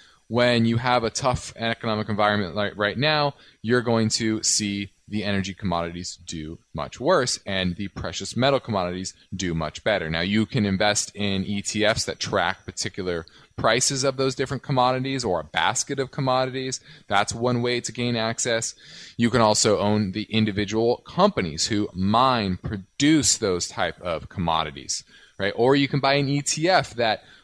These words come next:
owns a lot of the companies and you get broad diversification, like a G D X owns a bunch of gold miners, or you can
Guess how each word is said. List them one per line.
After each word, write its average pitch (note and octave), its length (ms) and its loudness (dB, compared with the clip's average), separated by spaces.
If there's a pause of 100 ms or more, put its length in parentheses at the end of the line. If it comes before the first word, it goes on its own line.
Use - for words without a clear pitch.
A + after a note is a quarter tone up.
(140)
owns A#2+ 260 4
a B2 40 4
lot B2+ 340 6
of C3 60 -2
the A#2 80 -4
companies F2+ 540 -4
and F#2 200 0
you F#2 60 -2
get G2 180 -4
broad G#2+ 280 4
diversification, A#2+ 800 -2
like F2 100 -6
a F#2 60 -6
G G2 200 -6
D G#2 160 -2
X B2 280 0
owns F#2 240 0
a G2+ 40 -8
bunch F2+ 280 -4
of G2+ 100 -16
gold D#3 260 4
miners, E2+ 440 -2 (240)
or B2+ 180 6
you B2 140 4
can B2 260 0